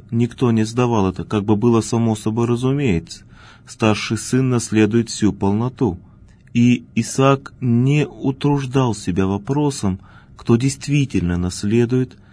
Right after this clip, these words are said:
благословение Божие. Старший так старший. Его этот вопрос не волновал, хотя Бог на самом деле не связывает себя никакими правилами человеческими, и им и только от Него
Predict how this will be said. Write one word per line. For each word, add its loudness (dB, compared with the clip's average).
благословение 0
Божие. -6
Старший -4
так -8
старший. -6
Его 6
этот 2
вопрос 0
не 0
волновал, 0
хотя 2
Бог 2
на -2
самом -2
деле 2
не 4
связывает 2
себя 2
никакими 0
правилами 0
человеческими, -4
и 6
им 2
и 2
только 4
от -6
Него 2